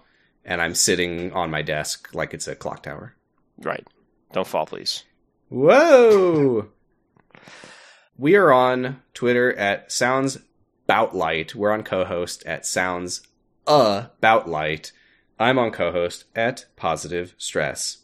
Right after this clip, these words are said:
Speaker 1: Listen to my other podcasts, Doctor Huh, where we are watching Doctor Who in a random order. We just watched a shit, shit, shit episode about Robin Hood. <laughs>
Speaker 2: Which,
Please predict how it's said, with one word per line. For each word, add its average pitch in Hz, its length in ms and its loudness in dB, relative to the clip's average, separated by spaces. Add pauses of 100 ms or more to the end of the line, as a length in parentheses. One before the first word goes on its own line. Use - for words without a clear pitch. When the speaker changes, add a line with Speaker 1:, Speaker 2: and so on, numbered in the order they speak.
Speaker 1:
Listen 120 460 -4
to - 120 -8
my 98 160 -2
other 151 240 2
podcasts, - 800 -4 (220)
Doctor 92 580 -4
Huh, 185 440 2 (480)
where 92 380 0
we 90 160 -6
are 85 60 -2
watching 113 380 0
Doctor 117 320 0
Who 117 180 -2
in 107 80 0
a 101 60 -4
random 113 360 -2
order. 104 480 -2 (440)
We 95 160 -8
just 131 360 2
watched 107 540 0
a 87 480 -2 (260)
shit, - 600 -2
shit, - 320 0
shit - 400 0
episode 101 480 0
about 92 340 0
Robin 87 320 -4
Hood. - 580 -4
<laughs> - 1300 -20
Speaker 2:
Which, - 340 2